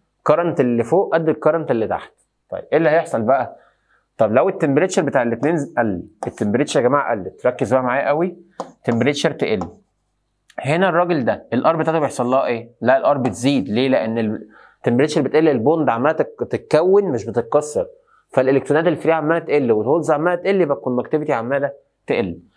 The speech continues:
يبقى الار بتزيد فالكرنت اللي هنا هي-، هيقل. لكن هنا ده، ده الار دايركت هنا مع الرو، ده شابتر وان،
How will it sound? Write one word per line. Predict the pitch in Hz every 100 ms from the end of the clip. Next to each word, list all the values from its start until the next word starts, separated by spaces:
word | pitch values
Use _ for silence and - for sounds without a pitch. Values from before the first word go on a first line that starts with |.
| _ -
يبقى | 113
الار | 139 170 180
بتزيد | 131 170 202
فالكرنت | 147 131 156 160 143
اللي | 135
هنا | 147 151
هي-، | 135 247 - -
هيقل. | 120 - 110 87
لكن | 95 120
هنا | 123 185 208 208 - _ _ -
ده، | 113 139
ده | 110
الار | 120 143 180 202 180 113
دايركت | 123 165 175 156
هنا | 165
مع | 165 123
الرو، | 127 147
ده | 113
شابتر | - 156 143
وان، | 135 143 90